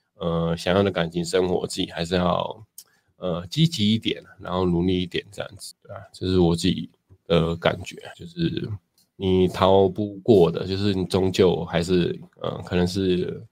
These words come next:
现在不面对，过几年后你还是会面对。如果你还想要，呃，把，把你喜欢的妹子的话，那如果你，你如果想，就，就算了，找一个，呃，还可以的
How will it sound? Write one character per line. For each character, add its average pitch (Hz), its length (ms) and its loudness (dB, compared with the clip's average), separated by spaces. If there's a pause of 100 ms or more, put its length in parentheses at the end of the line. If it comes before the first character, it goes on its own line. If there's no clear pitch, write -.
(240)
现 117 160 4
在 110 100 8
不 95 100 2
面 95 240 4
对， 90 400 0 (220)
过 107 180 2
几 90 140 -2
年 85 180 0
后 95 160 2
你 85 120 0
还 85 80 -6
是 - 160 -8
会 87 80 -2
面 87 220 -2
对。 - 140 -14 (160)
如 98 120 -18
果 - 100 -14
你 - 340 -2 (120)
还 - 160 4
想 - 280 0
要， 80 460 -2 (320)
呃， 80 380 0 (100)
把， 87 280 6
把 87 260 4
你 92 140 4
喜 87 180 0
欢 82 120 2
的 82 60 4
妹 82 180 2
子 82 120 -8
的 82 120 -8
话， - 280 -8 (160)
那 98 160 -2
如 101 100 0
果 98 100 2
你， 90 260 2
你 90 300 0
如 95 120 2
果 95 180 2
想， 82 240 -2 (640)
就， 95 140 -6
就 95 200 -4
算 87 240 0
了， 85 100 -2
找 85 200 -2
一 90 80 0
个， 85 240 2
呃， 73 360 -8
还 87 140 -4
可 90 180 -2
以 87 140 0
的 71 100 -6